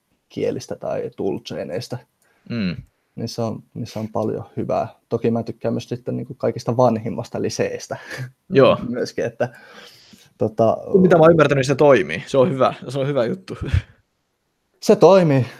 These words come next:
Speaker 1: Ja siis se on, se on mukava kieli kirjoittaa. Mä, siis se on todella simppeli. Totta kai se on aika työläs, että jos niinku jotain,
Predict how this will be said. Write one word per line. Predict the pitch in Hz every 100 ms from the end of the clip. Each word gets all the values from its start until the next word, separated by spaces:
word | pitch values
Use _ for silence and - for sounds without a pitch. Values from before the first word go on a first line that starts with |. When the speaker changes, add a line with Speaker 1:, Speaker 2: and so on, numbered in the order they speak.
| _ -
Speaker 1:
Ja | 170 160
siis | 220 208 175
se | 240
on, | 233 202
se | 233
on | 233 196 - -
mukava | - 190 202 180 135 127
kieli | 131 120 107
kirjoittaa. | - 87 85 - _ _ - _ _ _
Mä, | 180 180
siis | - 180 170 - 143 151
se | -
on | 185 156 - - _
todella | 175 165 156
simppeli. | 143 123 120 - 117
Totta | 113 151 151
kai | 143 131
se | 139
on |
aika | 127 135
työläs, | 135 139 107 98
että | 123 -
jos | 104 -
niinku | 110 107
jotain, | 104 - 113 -